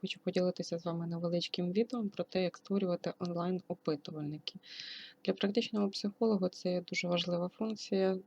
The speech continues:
та й не тільки для практичного психолога, а й для педагога, яка дозволяє витрачати менше сил, а саме у напрямку психодіагностики.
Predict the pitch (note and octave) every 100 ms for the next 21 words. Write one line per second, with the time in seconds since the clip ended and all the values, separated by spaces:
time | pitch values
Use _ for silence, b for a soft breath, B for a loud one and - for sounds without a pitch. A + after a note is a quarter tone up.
0 | _ - F3 E3+ E3+ G#3 G3+ G3 F#3+ -
1 | - F#3 - F3+ - - F3+ E3+ E3 E3
2 | E3 - E3 E3+ G#3 G#3 F3 E3+ F3 E3+
3 | - E3+ F3+ F3+ F#3 B B B B B
4 | _ _ _ _ _ F3+ F#3+ F#3 G3 F#3
5 | F3 F3 E3+ - F3 - G3+ A3 A3 F3+
6 | - F3+ F3+ F3 F#3 - F3 F3 - -
7 | - F3 E3+ - F3+ F3+ E3+ D3+ - -
8 | - -